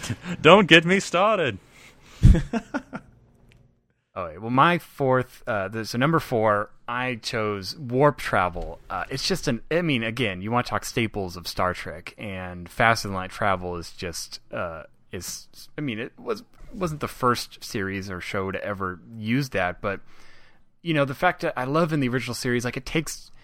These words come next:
Speaker 1: even with warp travel, it takes some time to get places. Like, you feel like they're out in the expanse and they're traveling, and let alone Voyager, who's been flung halfway across the galaxy and, you know,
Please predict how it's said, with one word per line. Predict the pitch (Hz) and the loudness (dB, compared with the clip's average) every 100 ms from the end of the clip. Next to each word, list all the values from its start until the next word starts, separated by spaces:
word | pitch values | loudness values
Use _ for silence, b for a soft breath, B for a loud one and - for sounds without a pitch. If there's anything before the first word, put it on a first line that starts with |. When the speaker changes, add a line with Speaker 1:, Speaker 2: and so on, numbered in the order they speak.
| - - | -16 -4
Speaker 1:
even | 190 196 | 0 2
with | - | 4
warp | 175 | 2
travel, | - 151 127 | 2 0 0
it | |
takes | - 143 - | -2 -6 -4
some | 123 | -2
time | - 135 117 | 2 2 2
to | 98 | 0
get | 123 - | -2 -4
places. | 107 82 - 90 - | -10 -10 -12 -14 -10
Like, | 104 104 | -10 -6
you | 117 | -8
feel | - 131 131 120 | -6 -2 0 2
like | 101 - | 0 0
they're | 117 127 117 | 2 4 4
out | 113 120 | 4 2
in | |
the | 113 101 | 0 -2
expanse | - - 113 104 87 - | -8 -6 -4 -2 -4 -8
and | 95 | -6
they're | 95 | -6
traveling, | - - 107 110 104 90 | -6 -2 0 0 -2 -6
and | 90 B B B B | -10 B B B B
let | 107 113 | 2 4
alone | 120 120 104 | 4 2 2
Voyager, | 113 160 131 95 90 | 2 4 4 0 -4
who's | 101 95 | -4 -6
been | 101 95 | -6 -8
flung | - 127 123 127 123 | -8 -2 2 2 0
halfway | 113 117 113 120 113 110 | 0 -2 -2 -2 -2 -2
across | 101 117 110 - | -4 0 0 -2
the | 110 | -8
galaxy | 98 110 131 147 - 101 95 | 0 2 2 0 -4 -6 -4
and, | 95 92 110 131 | -6 -10 -10 -6
you | 110 | -4
know, | 92 | -4